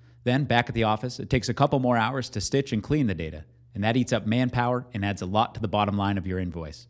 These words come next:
Save yourself the headache so you can spend more time on what really matters, the analysis. Lightpoint has already measured most vehicles with a top-of-the-line scanner, Leica's R T C three sixty, so no one in the community has to do it again.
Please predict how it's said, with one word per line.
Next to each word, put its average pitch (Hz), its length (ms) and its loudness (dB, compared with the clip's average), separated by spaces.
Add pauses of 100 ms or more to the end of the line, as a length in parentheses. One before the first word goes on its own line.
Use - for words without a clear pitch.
(480)
Save 143 260 4
yourself 156 300 2
the 110 80 2
headache 143 300 2
so - 120 -2
you 110 60 2
can 107 140 -2
spend 101 260 -2
more 127 200 2
time 127 360 0
on 90 180 -4
what 107 200 -2
really 113 360 2
matters, 92 460 0 (100)
the 98 120 -2
analysis. 90 580 -4 (480)
Lightpoint 143 500 4
has 101 160 -2
already 123 260 4
measured 123 340 4
most 127 300 4
vehicles 127 440 0
with 95 140 -4
a 95 40 -2
top-of-the-line 113 640 2
scanner, 98 480 -2 (220)
Leica's 104 300 -2
R 104 120 2
T 107 220 -4
C 101 220 -4
three 101 220 -6
sixty, - 460 -8 (280)
so - 120 -8
no 113 200 4
one 131 100 8
in 123 60 4
the 117 60 2
community 113 440 0
has 98 240 -4
to 104 80 -6
do 95 160 -4
it 90 100 -4
again. 80 300 -6